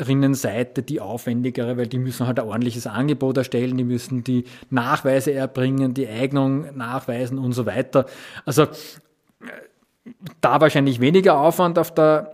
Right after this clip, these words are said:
auf der Auftraggeberinnenseite. Wenn ich's jetzt, äh, mit einem Verfahren im, im Oberschwellenvergleich, wenn ich das hernehme und vergleiche mit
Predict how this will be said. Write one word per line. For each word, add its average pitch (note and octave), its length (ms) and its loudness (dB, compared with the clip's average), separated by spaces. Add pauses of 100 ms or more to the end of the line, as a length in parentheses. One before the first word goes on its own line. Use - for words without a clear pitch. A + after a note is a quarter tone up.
auf C#3+ 220 -4
der C#3 180 -2
Auftraggeberinnenseite. C#3+ 1500 0 (1200)
Wenn D3 180 4
ich's C#3+ 120 0
jetzt, D#3+ 500 0
äh, - 40 -10 (640)
mit D3+ 160 4
einem D3+ 140 4
Verfahren D#3+ 720 4
im, D3+ 360 -4
im D#3+ 180 -4
Oberschwellenvergleich, D#3+ 1300 2
wenn D3+ 120 0
ich D3 120 -4
das - 320 -6
hernehme E3 540 2
und D#3 160 -2
vergleiche D#3 1040 2
mit D3 600 -2